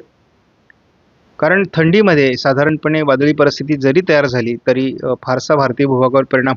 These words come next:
होत नसतो, परंतु या ठिकाणी मात्र आपल्याला अतिशय ताकदवर अशा प्रकारचं वादळी सिस्टम बनत असल्यामुळे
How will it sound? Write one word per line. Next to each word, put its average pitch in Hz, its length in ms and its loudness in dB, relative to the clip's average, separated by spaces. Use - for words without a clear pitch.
होत 170 180 4
नसतो, 127 360 -2
परंतु 147 480 -2
या 160 200 0
ठिकाणी 143 420 -2
मात्र 131 280 -2
आपल्याला 127 360 -2
अतिशय 147 380 -2
ताकदवर 170 600 0
अशा 151 200 2
प्रकारचं 135 600 -2
वादळी 123 340 2
सिस्टम 143 420 -2
बनत 135 240 0
असल्यामुळे 117 460 0